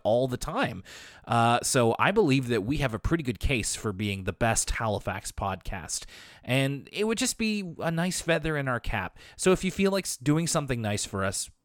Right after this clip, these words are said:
my goodness, we would really appreciate it. That's vote dot the coast dot C A. Nominations are going to be open for a little while in August. According to the website, uh,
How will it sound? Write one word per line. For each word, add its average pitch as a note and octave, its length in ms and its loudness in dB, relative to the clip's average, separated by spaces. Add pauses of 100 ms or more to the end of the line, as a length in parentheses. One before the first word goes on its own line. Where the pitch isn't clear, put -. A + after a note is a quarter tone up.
(120)
my B2 200 2
goodness, A2 340 0
we A#2+ 100 -2
would G#2+ 140 -2
really A2 240 2
appreciate F#2 540 -4
it. - 160 -10 (300)
That's G#2 340 2
vote B2+ 480 2 (120)
dot A2+ 220 0
the - 80 -4
coast D3+ 640 -2
dot A#2+ 260 0
C C#3+ 440 0
A. G#2 320 2 (240)
Nominations F3+ 560 2
are C#3 160 4
going C3+ 300 0
to D#3+ 100 -2
be D#3+ 160 -2
open C3 240 4
for B2 160 0
a A2 40 4
little C3 280 4
while G#2+ 380 4
in A2 260 -4
August. G#2+ 560 2 (440)
According B2+ 600 4
to F3+ 100 2
the C#3 100 2
website, C3 880 0 (100)
uh, A#2 460 4